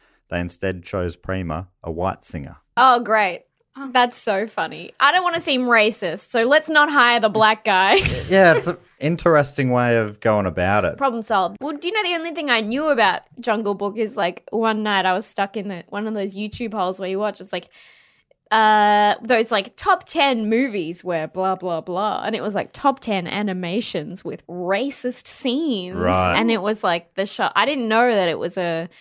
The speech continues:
Speaker 2: white guy who played this
Speaker 3: The
Speaker 2: ape.
Speaker 1: The kind of strange thing they,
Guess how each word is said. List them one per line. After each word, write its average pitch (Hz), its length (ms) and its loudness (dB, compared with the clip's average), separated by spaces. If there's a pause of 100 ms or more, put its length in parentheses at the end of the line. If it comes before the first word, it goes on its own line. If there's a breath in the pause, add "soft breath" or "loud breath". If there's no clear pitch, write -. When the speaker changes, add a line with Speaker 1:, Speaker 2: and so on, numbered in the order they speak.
(160 soft breath)
Speaker 2:
white 185 400 2
guy 156 400 -2
who 165 140 -6
played 175 580 -6 (380)
this 185 420 -8 (140)
Speaker 3:
The 202 60 -2
Speaker 2:
ape. 214 300 -2 (140)
Speaker 1:
The 165 120 2
kind 175 300 2
of 160 60 0
strange 147 400 -2
thing 143 160 -2
they, 117 240 2